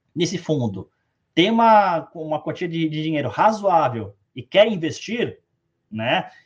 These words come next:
E ele não consegue fazer via secundário, porque isso você mata o upside ou a valorização do ativo para ele, né? Ele entra via emissão, né? Ele, ele entra via emissão. Tá bom? Aí realmente ele é assim, é, é até um,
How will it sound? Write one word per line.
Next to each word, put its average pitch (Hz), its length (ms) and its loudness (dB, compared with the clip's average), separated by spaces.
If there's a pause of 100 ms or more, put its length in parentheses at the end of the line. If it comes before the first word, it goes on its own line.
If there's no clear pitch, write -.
E 139 460 -2
ele 165 80 4
não 202 80 0
consegue 180 320 -2
fazer 156 320 2
via 147 160 -2
secundário, 156 540 0
porque 139 200 -12
isso 135 400 -4
você 131 480 -6
mata 147 440 0
o 135 100 -2
upside 135 480 2
ou 120 240 2
a 113 220 2
valorização 139 500 0
do 127 180 -2
ativo 120 280 0
para 127 200 2
ele, 160 460 0 (180)
né? 113 360 -2 (240)
Ele 220 200 2
entra 220 280 -2
via 262 100 -6
emissão, 226 480 2 (640)
né? 123 120 -4
Ele, 139 160 -4
ele 143 200 -4
entra 117 160 -6
via 131 80 -2
emissão. 160 440 -2 (1600)
Tá 107 100 -2
bom? 139 440 0
Aí 139 180 2
realmente 160 540 2
ele 175 220 0
é 143 120 4
assim, 127 340 0
é, 117 460 2
é 123 40 4
até 147 220 4
um, 147 180 0